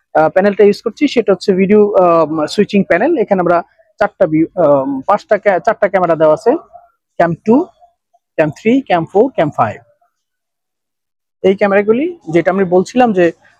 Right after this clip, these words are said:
আহ, শুধু পোডিয়ামের জন্য একটি, আহ, ক্যামেরা special use, অডিয়েন্সের জন্য একটা এবং master, মাস্টারের জন্য দুইটা ক্যামেরা, একটা হচ্ছে mid master, একটা হচ্ছে long master, সেই দুইটা ইউজ করছি। এই, এই, এখান থেকে consoling করে এখান থেকে আমরা একটা আউট এলইডি তে দিয়ে দিচ্ছি side স্ক্রিনের জন্য।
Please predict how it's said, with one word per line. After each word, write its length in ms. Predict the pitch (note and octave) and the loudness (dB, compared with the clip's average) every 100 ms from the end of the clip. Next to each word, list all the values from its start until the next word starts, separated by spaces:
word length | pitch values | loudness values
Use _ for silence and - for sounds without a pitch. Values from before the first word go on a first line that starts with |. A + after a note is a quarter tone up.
| - | -2
আহ, 340 | D3+ D3+ D3+ D3+ C#3+ C#3+ | 2 2 2 -2 -8 -8
শুধু 220 | - G#3 A#3 | -4 -2 0
পোডিয়ামের 460 | G3+ G3 A3+ A#3 | 0 2 2 2
জন্য 220 | G#3 A#3+ | 2 2
একটি, 440 | A#3 - A#3+ A#3+ G#3+ | 0 0 0 2 4
আহ, 480 | G3+ F#3 F3+ F3 E3+ | 4 2 0 -4 -4
ক্যামেরা 280 | G3+ F#3+ | -2 0
special 400 | F#3 - G3+ G#3+ | 0 -2 0 2
use, 360 | A3 D4+ D#4+ - _ _ _ - | 2 2 -2 -10 _ _ _ -2
অডিয়েন্সের 420 | E3 G3 G3 A3+ | 2 2 0 0
জন্য 200 | A#3 A#3 | 0 2
একটা 360 | A#3 - F4 B3 | 0 0 -2 0
এবং 200 | F#3+ F3+ | 0 0
master, 380 | F3+ - E3+ | -2 -2 -6
মাস্টারের 480 | D#3 F3+ F3+ G#3+ G#3 | -4 -4 -2 0 0
জন্য 160 | A3 A3+ | 2 0
দুইটা 260 | G3+ G#3 | 0 0
ক্যামেরা, 280 | G#3 A3 C4+ | 0 2 2
একটা 160 | - G3 | 0 -4
হচ্ছে 140 | - | -4
mid 220 | F#3+ F#3 | -2 0
master, 220 | G3 - A#3 | -2 0 -2
একটা 160 | - | -2
হচ্ছে 140 | F3 F3 | -4 0
long 200 | E3 D#3+ | 0 -2
master, 260 | C#3+ B3+ | -6 -8
সেই 160 | - F3+ | -2 -2
দুইটা 360 | D#3 D3 C#3 - _ - | 0 0 -2 -4 _ -6
ইউজ 160 | D#3+ | -4
করছি। 300 | - - D4 - | -6 -4 -4 0
এই, 200 | G3+ F#3+ - | 0 2 2
এই, 220 | F#3+ F#3 | 2 2
এখান 200 | F3+ F#3 | 0 -2
থেকে 180 | E3+ D#3+ | -2 -2
consoling 400 | F3 E3+ E3+ F3+ | -4 -4 -4 0
করে 240 | A3 C#4 - _ - | 2 0 -2 _ -4
এখান 220 | A#3 B3 | 0 2
থেকে 160 | A#3 G3 | 0 0
আমরা 160 | F3 | -2
একটা 160 | D3+ E3+ | -2 0
আউট 180 | D#3 A#3 - | 0 0 -2
এলইডি 280 | F3 E3+ E3 | 0 0 0
তে 140 | E3 | 0
দিয়ে 140 | D#3 D#3+ | 2 0
দিচ্ছি 240 | E3 C4 | -2 -2
side 240 | - E3 | 0 0
স্ক্রিনের 440 | D3+ - C3+ B2+ A2 | -2 -4 -2 -4 -2
জন্য। 240 | A#2+ A2 | -4 -6